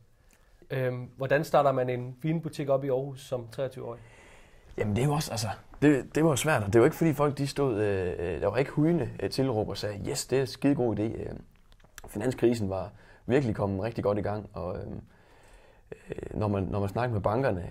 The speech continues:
Speaker 2: og folk generelt, øh, så siger de, "Det er sgu nok ikke en skide god idé. Der er sgu, der er folk nok, der sælger vin."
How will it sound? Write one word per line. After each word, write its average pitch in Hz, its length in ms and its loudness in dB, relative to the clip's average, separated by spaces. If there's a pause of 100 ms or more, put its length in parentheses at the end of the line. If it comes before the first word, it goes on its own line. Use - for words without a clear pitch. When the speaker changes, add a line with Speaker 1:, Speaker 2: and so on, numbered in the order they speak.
Speaker 2:
og - 180 -8
folk 110 200 0
generelt, 98 460 -4 (140)
øh, - 220 -6
så - 160 -4
siger 101 200 -2
de, 95 100 -2
"Det - 160 -6
er 101 40 -2
sgu 101 140 -10
nok - 120 -12
ikke - 100 -10
en 104 40 -4
skide 95 200 -6
god 90 200 -6
idé. 90 180 -8 (100)
Der 110 60 -6
er 107 80 -4
sgu, 104 220 -2 (120)
der 107 60 0
er 110 60 0
folk 113 200 0
nok, 107 160 -4
der - 60 -10
sælger 95 220 -6
vin." 101 240 -8